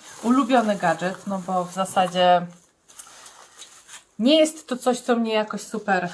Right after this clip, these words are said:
rajcuje. Mamy takie pudełeczko, owinięte porządnie. Zaraz zobaczymy, co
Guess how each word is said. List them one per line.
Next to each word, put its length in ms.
rajcuje. 720
Mamy 280
takie 460
pudełeczko, 760
owinięte 920
porządnie. 840
Zaraz 280
zobaczymy, 520
co 60